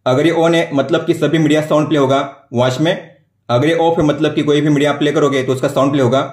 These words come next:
आपके फोन में। तो इसे कहते हैं स्प्लिट विंडो। इसे आप इस तरीके से कर सकते हैं एक्सेस। आपको होम पेज पे करना है स्वाइप राइट, तो ऊपर में है टाइम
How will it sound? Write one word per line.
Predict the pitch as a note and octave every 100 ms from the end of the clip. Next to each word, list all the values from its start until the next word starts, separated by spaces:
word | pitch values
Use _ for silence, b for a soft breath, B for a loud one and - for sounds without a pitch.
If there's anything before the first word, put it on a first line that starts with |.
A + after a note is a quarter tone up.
| - _ -
आपके | A#2+ D#3
फोन | D3+ B2+
में। | A2 F2+ - _ _ D3
तो |
इसे | D3+ G3
कहते | F3+ F3+ F#3
हैं | F3+
स्प्लिट | E3+ E3
विंडो। | D3+ E3+ A3+ - -
इसे | B2+ E3+
आप | D#3+ D3+ D3+
इस | D#3+
तरीके | D3+ D3+
से | D#3
कर | D3+ D3+
सकते | - D3
हैं | C3
एक्सेस। | F#3 F#3 C#3+
आपको | A#2+ - C#3+ D3
होम | C#3 C3
पेज | D#3+ E3
पे | C#3+
करना | C#3 C#3+
है | C#3
स्वाइप | C3 D3 -
राइट, | D3+ F#3+ - - _ _ _ _ _ -
तो | B2+
ऊपर | C3 E3
में | E3
है | D#3
टाइम | D3+ D3 G#3